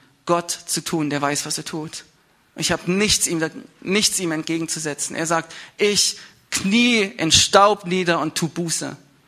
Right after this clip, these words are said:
über meine Anmaßung. Und wie gesagt, Enttäuschung zu erleben im Glauben, das ist keine Sache, ähm, von irgendwelchen,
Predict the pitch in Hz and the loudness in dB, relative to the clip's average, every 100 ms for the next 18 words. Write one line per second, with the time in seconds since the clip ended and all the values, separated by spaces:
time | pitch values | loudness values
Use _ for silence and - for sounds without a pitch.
0 | _ _ _ - 165 175 170 160 180 180 | _ _ _ -2 2 4 4 4 4 4
1 | 175 160 151 156 - - - - _ _ | 4 2 -2 -6 -10 -20 -20 -20 _ _
2 | _ _ - - - - _ _ _ _ | _ _ -20 -20 -20 -20 _ _ _ _
3 | _ _ _ - - _ _ _ - - | _ _ _ -20 -20 _ _ _ -12 -4
4 | 190 233 208 240 240 - - - - _ | 0 2 6 6 4 0 -14 -16 -20 _
5 | - 196 - 254 311 311 - 196 165 160 | 2 4 6 8 8 6 4 4 2 -2
6 | - - - - 196 202 254 262 170 165 | -8 -14 0 4 4 6 4 2 0 -2
7 | 156 - _ _ _ _ _ _ - 226 | -4 -12 _ _ _ _ _ _ 2 2
8 | 262 226 214 214 196 196 180 180 - - | 4 4 6 4 0 -4 -4 -2 0 0
9 | - 190 185 160 185 175 160 160 - _ | 2 2 4 4 4 4 0 -2 -12 _
10 | _ - 156 156 156 151 - - _ _ | _ -2 0 0 -2 -4 -10 -18 _ _
11 | _ - - 180 170 170 165 - 190 180 | _ -16 -2 2 2 0 0 0 0 2
12 | 165 170 - 170 160 | 2 2 0 -2 -4